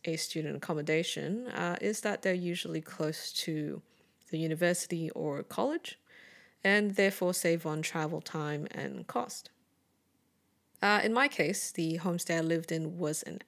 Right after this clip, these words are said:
hour away from the city. I know it's fairly common for people to travel a fair distance for work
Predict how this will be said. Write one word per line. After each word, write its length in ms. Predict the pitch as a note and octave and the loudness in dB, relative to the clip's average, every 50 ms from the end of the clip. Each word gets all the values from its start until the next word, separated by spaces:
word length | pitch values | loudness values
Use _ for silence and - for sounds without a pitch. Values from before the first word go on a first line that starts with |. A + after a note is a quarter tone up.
| _ - | _ -6
hour 500 | - B2+ - E2+ F2 - F#3+ G#3 A3 G#3 - _ _ _ - | -4 -2 0 0 0 2 0 0 -4 -6 -10 _ _ _ -2
away 280 | G3+ G3 G3 G3 G3 | 2 2 4 4 2
from 220 | G3 G3 - F#3+ F#3+ | 2 0 -2 -2 -2
the 60 | F#3+ | -2
city. 420 | F#3 - - F#3 F#3+ F#3+ G3 G3 - _ _ _ _ _ _ _ _ _ _ _ _ _ _ _ _ _ _ - - | -2 -2 0 0 0 0 -2 -4 -6 _ _ _ _ _ _ _ _ _ _ _ _ _ _ _ _ _ _ -6 -2
I 60 | E2+ | 0
know 160 | - C3 F#4 A#4 | 2 6 6 6
it's 140 | A#4+ A#4+ | 6 6
fairly 240 | - - A#3+ B3 B3 | 6 6 6 6 6
common 400 | A#3+ - - F3+ E3+ F3+ G3 G3 | 4 4 4 4 6 6 4 4
for 120 | G3 - G3 | 2 0 -2
people 380 | - G#3 G#3 G#3 G3+ G3 G3+ | 0 -2 0 2 2 0 0
to 140 | G3 - F#3+ | 0 -2 -4
travel 420 | - - F#3 F3 F3 F3+ F3 F3 | -2 2 2 2 2 2 0 0
a 60 | E3+ E3+ | 0 0
fair 200 | - - E3+ E3 | 0 0 0 0
distance 380 | D#3+ E3+ D#3+ - - D#3+ - | 0 -2 -4 -4 -4 -6 -6
for 180 | - - - D3+ | -6 -6 -6 -6
work 380 | D3+ E3+ D#3+ D#3+ - - - | -2 0 0 0 0 -2 -8